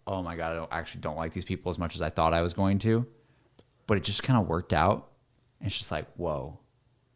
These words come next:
So I'm glad I did it. Absolutely. But I just think that's one I'm like, look back, I'm like, "Huh."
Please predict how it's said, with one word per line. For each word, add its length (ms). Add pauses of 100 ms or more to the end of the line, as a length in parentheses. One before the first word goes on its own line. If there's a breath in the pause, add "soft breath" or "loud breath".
(360)
So 120
I'm 80
glad 280
I 60
did 300
it. 400
Absolutely. 560
But 140
I 80
just 120
think 140
that's 220
one 160
I'm 120
like, 220
look 140
back, 160
I'm 120
like, 220 (1160)
"Huh." 340